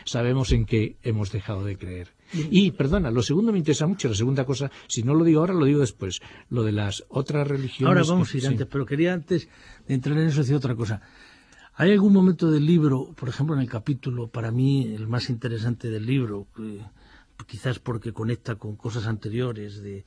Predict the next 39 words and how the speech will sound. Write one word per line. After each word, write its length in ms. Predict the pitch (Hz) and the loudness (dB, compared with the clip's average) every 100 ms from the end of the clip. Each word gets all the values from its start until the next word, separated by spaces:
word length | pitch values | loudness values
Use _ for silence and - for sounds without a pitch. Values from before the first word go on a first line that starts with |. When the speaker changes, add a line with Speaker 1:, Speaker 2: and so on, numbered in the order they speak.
| - - - _ | -20 -20 -20 _
Speaker 2:
de 80 | 110 | -10
aquel 200 | 101 120 | -6 -4
libro 240 | 120 117 | -2 -4
tuyo 240 | - 117 | -4 -6
sobre 220 | 107 110 110 | -6 -6 -6
historia 360 | - 131 123 | -6 -6 -4
y 60 | 120 | -6
sentido 420 | - 104 127 117 | -8 -8 -6 -6
sobre 220 | 110 107 | -6 -8
Pannenberg, 600 | 101 120 139 123 113 120 | -2 0 2 2 0 -4
y, 320 | 110 98 92 - _ - - - | -6 -10 -14 -16 _ -20 -20 -12
que 80 | 117 | -6
es 100 | 143 | -4
el 160 | 120 | -2
último 260 | 131 127 110 | -2 -2 -4
capítulo, 380 | 117 156 131 104 | -2 -2 -2 -4
el 80 | |
capítulo 240 | 101 117 120 | -6 -8 -8
sobre 200 | 107 101 | -8 -10
Pannenberg, 480 | 95 92 90 98 120 | -10 -12 -12 -8 -6
¿no? 120 | 135 - _ _ - - | -8 -10 _ _ -20 -8
Entonces, 360 | 139 196 196 | -2 -2 -2
hay 120 | 196 214 | 0 2
un 100 | 208 | 2
momento 360 | 196 180 180 | 0 0 -2
donde 320 | 156 139 127 | -2 -2 -2
en 80 | 120 | -2
la 100 | 117 | -2
obra 140 | 131 160 | 0 0
de 80 | |
Pannenberg, 540 | 127 147 139 131 131 131 _ _ - - - | -2 -2 0 0 -2 -6 _ _ -20 -20 -16
eh, 300 | 107 110 104 | -14 -12 -12
en 220 | 113 107 | -14 -14
algunas 380 | 110 107 131 139 | -12 -6 -2 0
de 120 | 131 | -2
tu, 160 | - 127 127 | -4 -14 -12
tus 180 | 135 | -8
reflexiones 500 | 117 107 117 110 139 | -8 -6 -6 -2 -2
aparece 400 | 113 120 120 143 | -2 -4 -2 -2